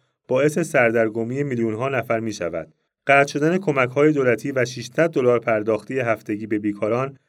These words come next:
به علاوه از دست دادن بیمهٔ سلامت بعضی از کارگرانی که شغلشان را از دست دادند، کار را برای خانواده‌ها سخت‌تر کرده و باعث بدتر شدن اوضاع می‌شود. به ازای هر خانواده‌ای که به فکر پسنداز و پرداخت بدهی هاست،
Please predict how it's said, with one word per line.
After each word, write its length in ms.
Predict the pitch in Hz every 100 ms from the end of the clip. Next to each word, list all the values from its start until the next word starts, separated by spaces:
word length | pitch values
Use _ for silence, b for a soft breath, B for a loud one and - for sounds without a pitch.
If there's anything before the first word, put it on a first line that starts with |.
| b _
به 100 | 123
علاوه 420 | 160 156 135 117
از 340 | 110 101 104 107
دست 240 | 113 -
دادن 200 | 113 131
بیمهٔ 360 | 139 113 107 104
سلامت 480 | 101 107 107 117 123
بعضی 420 | 117 139 143 117
از 180 | 101 -
کارگرانی 600 | 104 104 101 113 131 110
که 240 | 98 87 -
شغلشان 540 | - 151 139 120 107
را 140 | 104
از 220 | 98 98 101
دست 260 | 98 98
دادند، 500 | 95 101 110 123 123 _ _
کار 280 | - 127 156
را 140 | 156 135
برای 360 | 110 104 101
خانواده‌ها 640 | 98 104 101 98 98 98 127
سخت‌تر 520 | 127 101 98 - 131
کرده 540 | 147 147 127 120 120 123 _ _ -
و 80 | 113
باعث 320 | 113 131 160
بدتر 440 | 127 113 107 107
شدن 280 | 98 104 113
اوضاع 380 | 123 98 95 107
می‌شود. 440 | 104 - 82 80 - _ _ 127
به 200 | 139 151
ازای 220 | 151 170
هر 240 | 185 185 190
خانواده‌ای 720 | - 147 143 135 139 160 170
که 160 | 117
به 80 | 110
فکر 340 | 107 160 156
پسنداز 600 | 156 113 123 110 117 110
و 80 | 104
پرداخت 540 | 101 107 101 104 - 104
بدهی 360 | 107 107 101
هاست، 300 | 101 131 135